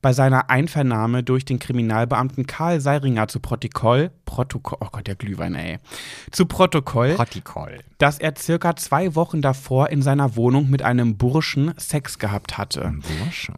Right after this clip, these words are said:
Speaker 1: Er bezahlte für die sexuellen Dienstleistungen zwanzig Reichsmark, doch der Bursche wollte mehr. Nachdem er einmal kurz sein Zimmer verlassen hatte,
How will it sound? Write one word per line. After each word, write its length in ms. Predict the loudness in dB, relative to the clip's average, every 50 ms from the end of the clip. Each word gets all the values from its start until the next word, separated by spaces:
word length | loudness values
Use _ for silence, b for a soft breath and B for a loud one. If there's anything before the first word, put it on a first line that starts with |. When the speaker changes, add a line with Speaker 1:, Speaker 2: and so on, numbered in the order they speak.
| -2 0
Speaker 1:
Er 140 | 2 4 4
bezahlte 500 | 4 4 4 4 6 6 4 2 0 -2
für 160 | 0 2 4
die 120 | 4 4
sexuellen 540 | 2 2 0 -2 -2 -2 0 2 4 4 4
Dienstleistungen 840 | 4 4 2 2 2 2 4 4 6 4 4 2 2 4 4 4 2
zwanzig 580 | 2 2 2 2 2 2 0 -4 -8 -6 -2 0
Reichsmark, 720 | 2 2 0 0 -4 -4 -2 -2 0 0 -2 -6 -10 -14 B B B B
doch 120 | 2 2 4
der 120 | 6 4
Bursche 440 | 4 6 4 4 4 2 2 0 2
wollte 260 | 2 2 0 0 0
mehr. 340 | 0 2 2 0 -2 -6 -10 B B B B -2
Nachdem 320 | -2 0 2 2 4 4
er 160 | 2 2 2
einmal 260 | 2 4 4 2 2
kurz 440 | 0 0 -2 0 0 0 -2 -4 -8 -8
sein 240 | -6 -4 -4 -4
Zimmer 340 | -4 -4 -2 0 0 0 0
verlassen 520 | 0 0 2 2 2 0 0 -2 -2 -2 -2
hatte, 340 | -2 -2 -4 -4 -4 -6